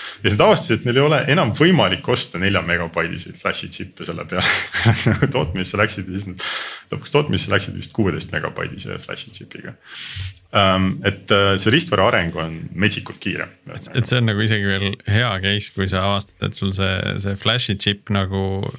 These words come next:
Speaker 2: tuleb välja vahetada, et nagu sul seal mingisugune tuummikroprotsessor nagu el-, tuleb lihtsalt enam ei toodeta, <laughs> on ju, siis, siis on natukene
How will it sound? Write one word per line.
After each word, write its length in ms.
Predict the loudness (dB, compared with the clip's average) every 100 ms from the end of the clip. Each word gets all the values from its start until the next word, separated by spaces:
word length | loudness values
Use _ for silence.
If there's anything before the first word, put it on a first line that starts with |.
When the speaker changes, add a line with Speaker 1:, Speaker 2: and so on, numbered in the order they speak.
| -8
Speaker 2:
tuleb 180 | -4 -2
välja 300 | 0 0 0
vahetada, 480 | 0 -2 -2 -2 -2
et 160 | -6 -20 -20 -20 _ -8
nagu 140 | -4
sul 140 | -2 0
seal 140 | 0
mingisugune 540 | 2 2 0 -2 -2 -2 -2 -4 -10 -4 0
tuummikroprotsessor 1200 | 2 2 2 0 -2 0 -2 0 0 0 -2 -2 -2
nagu 240 | -2 -2
el-, 160 | -2 -4
tuleb 240 | -2 -2 -4 _
lihtsalt 380 | -2 -2 -2 -4
enam 140 | -2 0
ei 60 | 0
toodeta, 500 | 0 0 -2 -4 -4
<laughs> 20 |
on 120 | -2
ju, 220 | -2 -2 -2 -4
siis, 220 | -8 -8 -8 -12 -16 -12 -6
siis 220 | 0 0 2
on 80 | 2
natukene 500 | 2 -2 -2 0 0